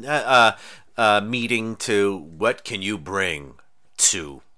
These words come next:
the demons. And a very funny scene, I think. And the demons basically say, "Okay, well, you have six deadly dares you have to do.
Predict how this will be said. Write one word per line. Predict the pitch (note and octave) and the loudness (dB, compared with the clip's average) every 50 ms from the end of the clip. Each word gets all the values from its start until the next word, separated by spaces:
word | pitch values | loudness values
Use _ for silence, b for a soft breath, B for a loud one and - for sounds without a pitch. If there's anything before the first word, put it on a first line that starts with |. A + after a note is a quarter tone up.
| - - | -20 -20
the | E2+ F#2+ G2 - G2+ | -20 -12 -10 -10 -10
demons. | D2+ D2+ A2+ A2+ A2 G2+ F2+ E2 D#2 D2 C#2+ C#2 C#2+ D#2 - - - - - B B B B D3 B | -6 -4 -4 -4 -4 -4 -6 -10 -12 -12 -14 -16 -12 -8 -6 -6 -6 -8 -10 B B B B -18 B
And | B D#3 C3 A2+ | B -6 -4 -4
a | G2+ | -2
very | E2+ A2+ G#2 G2 F#2+ | 0 0 0 0 -2
funny | - - A2 G2+ G2 F#2 | -6 -6 -6 -4 -4 -6
scene, | - - - G2+ F#2+ F2+ | -6 -6 -6 -6 -6 -8
I | F2 F2 | -8 -10
think. | - - G#2+ G2+ A#2+ D3 - - B B B B B B - | -10 -8 -8 -8 -8 -10 -12 -18 B B B B B B -4
And | - C3 B2+ B2+ C3 C3 B2+ B2 A2+ | 0 2 4 4 2 0 -4 -6 -6
the | A#2+ | -6
demons | A#2 G#2 C3 C#3 C#3+ C3 A#2 | -4 -2 -2 -4 -4 -4 -4
basically | G2+ C3 C3 B2 - C3 B2+ B2 | -2 -2 -2 -2 -2 0 0 0
say, | A#2+ | 2
"Okay, | - F3+ A3 A3 - F#3 D3 C#3+ D3 | 2 2 0 2 4 4 6 6 4
well, | D3 D3+ C#3+ D#3 E3 E3+ F3 F3 F3 - - | 4 2 4 6 8 8 8 6 2 -2 -10
you | D3 C3 C3 C#3 | -8 -4 -2 0
have | D3 C3 A#2+ - | 0 0 0 2
six | - - - G3+ G3 - | 0 0 0 0 0 -2
deadly | - A#2 G#2+ C#3 C3+ C#3 C#3+ C3+ B2 | -4 -2 0 2 2 2 0 -4 -10
dares | G#2 F#2+ A#2+ A2+ A2 A2 A#2 G#2+ - | -6 -4 -2 -2 -2 -2 -4 -6 -8
you | - G2 | -10 -10
have | F2 G2+ G2+ G2 F#2+ - - | -10 -8 -6 -6 -6 -8 -10
to | - F#2+ | -16 -16
do. | D#2 - F#2 E2+ E2 D2+ D2 C#2+ | -14 -12 -10 -10 -10 -12 -14 -18